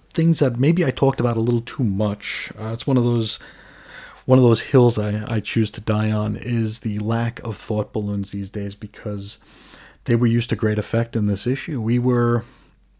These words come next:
we were actually able to get into Kitty's mind, Kitty's thoughts, while she's, you know, freaking out and being chased,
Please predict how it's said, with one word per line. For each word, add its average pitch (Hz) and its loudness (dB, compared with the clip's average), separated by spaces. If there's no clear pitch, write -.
we 127 -6
were 120 -6
actually 120 0
able 139 4
to 113 -2
get 120 0
into 127 0
Kitty's 113 2
mind, 104 0
Kitty's 131 -4
thoughts, - 0
while 120 0
she's, 110 -4
you 117 0
know, 101 -4
freaking 135 -6
out 127 -2
and 120 -6
being 123 0
chased, 117 -4